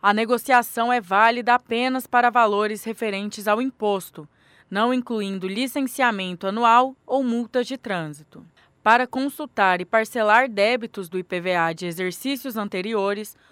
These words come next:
o cidadão deve acessar o site da Secretaria da Economia, clicar no quadro do I P V A na página inicial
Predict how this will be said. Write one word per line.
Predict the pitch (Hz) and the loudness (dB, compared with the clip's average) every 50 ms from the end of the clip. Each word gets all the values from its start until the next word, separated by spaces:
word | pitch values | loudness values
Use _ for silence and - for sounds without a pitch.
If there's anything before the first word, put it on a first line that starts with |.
| _ _ _ | _ _ _
o | - - | -16 -12
cidadão | - 196 196 208 202 190 185 196 202 208 208 | -6 0 2 2 2 2 2 -2 -2 -2 -2
deve | 208 208 202 214 | 0 0 0 0
acessar | 214 202 - 226 208 - - 233 226 233 | -2 -2 -4 -8 -6 -2 0 2 2 2
o | 240 | 0
site | - - - 220 220 240 247 233 - - | -4 -2 2 4 4 4 2 0 -6 -10
da | 190 180 | -10 -8
Secretaria | - 190 170 - 180 175 - 180 175 170 175 175 | -8 -10 -10 -8 -8 -6 -4 -4 -4 -4 -4 -6
da | 180 | -6
Economia, | 180 175 - 190 196 220 226 226 226 233 247 262 269 269 _ _ _ _ _ _ _ _ - | -8 -8 -6 -6 -6 -4 -4 -4 -2 -2 -2 -2 -4 -6 _ _ _ _ _ _ _ _ -12
clicar | - 269 285 277 - - 254 262 285 294 | -8 -8 -8 -4 0 4 4 4 4 4
no | 277 262 | 0 -4
quadro | - - 220 202 196 190 180 185 185 | -2 2 4 4 4 4 0 -4 -8
do | 170 180 185 | -6 -6 -6
I | 226 | -4
P | 220 - 233 | -4 -4 -4
V | 220 208 254 247 | -2 0 2 4
A | 220 190 180 180 | 4 4 2 0
na | 180 175 170 | -4 -6 -4
página | - 185 185 196 196 208 240 247 | 0 0 2 2 0 -2 -4 -4
inicial | 254 247 247 240 - - 269 262 240 226 226 240 262 | -2 -2 -4 -4 -6 -4 0 2 4 4 2 2 0